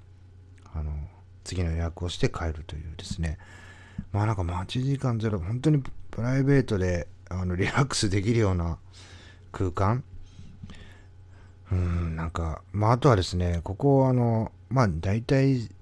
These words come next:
最初のうちだけなんですけども、まあ、大体ね、もう三週間に一回とか二週間に一回で、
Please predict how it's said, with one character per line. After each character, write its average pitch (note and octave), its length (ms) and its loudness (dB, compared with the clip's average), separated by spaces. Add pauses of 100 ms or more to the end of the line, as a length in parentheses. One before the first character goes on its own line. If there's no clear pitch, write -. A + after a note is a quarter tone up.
(220)
最 D3+ 220 2
初 D#3+ 140 6
の D#3+ 120 8
う D3+ 60 4
ち C#3+ 120 0
だ C3 100 8
け D3 80 6
な A#2 120 6
ん F2 60 0
で D#2 60 -4
す - 100 -12
け D2+ 100 -8
ど D2+ 100 -6
も、 E2+ 340 -4 (240)
ま F2+ 120 -4
あ、 E2 40 -4
大 E2+ 160 -4
体 F#2 240 0
ね、 F#2 160 0
も F2 120 0
う - 20 -10
三 A2+ 220 2
週 C3+ 160 4
間 D#2+ 180 0
に D#2+ 80 -2
一 - 80 -10
回 G#2 220 2
と - 100 -12
か D2+ 380 -8
二 D#2+ 60 -10
週 G2 160 -4
間 D2+ 160 -6
に D2+ 100 -6
一 - 100 -10
回 E2 240 -2
で、 F#2 280 -2